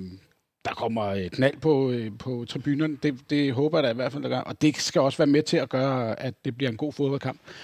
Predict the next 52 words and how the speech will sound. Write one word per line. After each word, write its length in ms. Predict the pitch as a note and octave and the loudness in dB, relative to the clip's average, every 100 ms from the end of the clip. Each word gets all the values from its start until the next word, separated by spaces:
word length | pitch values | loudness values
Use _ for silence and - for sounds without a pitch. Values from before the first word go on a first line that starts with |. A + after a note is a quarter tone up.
| - - _ - | -18 -20 _ 0
Øh, 760 | D3 C3+ B2 A#2+ A2+ A2+ A2+ | 4 6 6 4 2 -2 -4
jeg 340 | C#3 C#3 E3+ E3+ - - | 2 6 6 4 -4 -6
har 240 | - D#3+ | 2 4
en 120 | E3 E3+ | 4 8
lille 260 | E3+ F#3+ | 8 8
fidus 420 | - D#3 F3+ E3 - | 2 -2 -2 -2 0
til, 320 | E3+ D#3+ B2+ | 4 4 4
øh, 400 | C3+ C3 A#2+ A2+ - _ _ | 2 2 0 -2 -10 _ _
der 80 | - | -6
godt 220 | A2 C#3 | 0 0
kunne 140 | - E3 | 0 -4
komme 400 | C#3+ C3+ D3 E3 | -2 0 -2 -6
et, 260 | - C3 - | -6 -6 -4
øh, 380 | C#3 A#2+ A#2 B2 - _ _ _ _ _ _ _ _ _ - | -4 -2 -6 -8 -12 _ _ _ _ _ _ _ _ _ -2
en 160 | E3+ | 0
eller 120 | F3+ C#3+ | 4 4
anden 140 | C#3 | 4
form 240 | D3 C3+ | 0 -2
for... 300 | B2+ C#3+ B2 | -2 -2 0
Øh, 440 | A#2+ A2+ G#2+ D#2 E2 - - - - | -2 -4 -6 -10 -12 -12 -14 -14 -12
om 160 | - C3 | -2 0
det 100 | C#3 | 4
bliver 160 | C3+ D3 | 6 6
det 80 | |
rødt 160 | D3 D#3 | 4 2
kort, 240 | D3 C#3+ | 2 2
det 80 | D#3+ | 2
ved 100 | D3+ | 0
jeg 100 | B2+ | 0
ikke, 120 | B2+ | -2
men 140 | C3+ C3 | -2 -2
jeg, 120 | C3 C#3+ - - | -4 -8 -8 -4
jeg 160 | D3 C#3+ | 2 2
kan 120 | F3+ | 2
tænke 280 | - F#3 F#3+ | 4 2 4
mig 120 | F3 | 0
til, 80 | D#3 | 2
at 40 | |
jeg 120 | D#3 C#3 | 2 2
har 120 | C3+ | 0
en 100 | C#3+ | -2
Slimane, 500 | - D3+ B2+ C3+ D3 | 0 2 2 2 0
som, 260 | D3+ C#3+ | 0 0
øh, 280 | C3 B2 C3 - - - - | 0 -2 -4 -8 -18 -14 -2
gerne 180 | C#3 D3+ | 2 2
vil 80 | C#3 | 2
ind 80 | |
og 80 | C#3 | 2
vise 180 | C3+ B2+ | 0 0
sig 100 | C#3 | -4
frem 240 | - B2 | -4 -2
herinde. 280 | C#3 C3+ B2 | -2 -2 -4